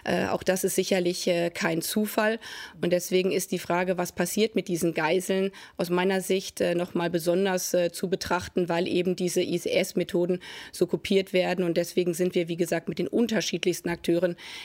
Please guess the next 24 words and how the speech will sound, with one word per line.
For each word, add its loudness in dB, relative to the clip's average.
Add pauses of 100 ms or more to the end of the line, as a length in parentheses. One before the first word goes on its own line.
im 2
Kontakt, -2
um 0
alles 0
dafür 0
zu -4
tun, 0 (380)
dass 0
die -2
deutschen 2
Geiseln, 0
aber 0
natürlich 0
auch, 0
äh, 2
die 2
anderen, 2
es -4
sind 0
ja 2
über 0
hundert, 0 (340)
äh, 0
freikommen. -4